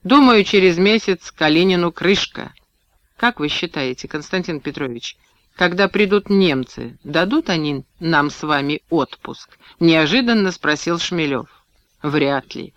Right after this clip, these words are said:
усмехнулся тот. «С приходом немцев только и начнется настоящая работа». «Что-то тревожно на душе», — признался Григорий Борисович. «Хотя, тьфу-тьфу, дела наши идут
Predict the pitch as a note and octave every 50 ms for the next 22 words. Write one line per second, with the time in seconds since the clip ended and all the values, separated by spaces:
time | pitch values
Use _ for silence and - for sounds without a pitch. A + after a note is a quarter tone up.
0 | _ - _ _ - D3 - D#3+ D#3 D3+ - D#3+ D3+ C#3 C3 - - C#3 C3+ _
1 | - C3+ A#2+ - _ - _ _ _ _ _ - - _ - - D3 - - D4+
2 | C4+ A3+ B3 A3+ G#3+ G3 G3 A3 A3+ G#3 - - G3+ - _ - F#3+ G3 F#3+ -
3 | F#3+ F#3 E3+ E3 D3+ - - - D3+ D#3 F3+ F#3+ - G#3 G3+ F#3 E3 - _ F3
4 | E3 D#3 C#3+ C3+ C3 - - C#3+ C#3 C3+ C#3+ C3+ C3+ B2 A#2+ A2 _ - - _
5 | _ _ _ _ _ _ _ _ _ _ _ _ - - - - C#3+ C#3 - D3+
6 | C#3+ - D#3 D#3 D3+ G#3+ A#3 - C#3+ C3+ B2+ B2+ C3 C3 B2 C#3 C#3 - - C#3+
7 | C3 - - D3 C#3 D3 D3 C#3 C#3 - - C#3 C#3+ D3 D3 C3+ D3 C#3+ C#3 C#3
8 | C3 C3 D3 D3 C#3+ C#3 B2+ - - - - - _ _ _ _ _ _ _ _
9 | - - D#3+ D#3 - - A#3 C4 B3 _ _ - - A3+ - - - F#3+ G#3+ A3
10 | G#3+ G3+ F#3+ D3 D#3+ F3+ E3+ E3+ G3 A3 G#3 F#3+ F#3+ G3 - - F#3 E3+ D3 D3+
11 | E3+ G3 F#3+ -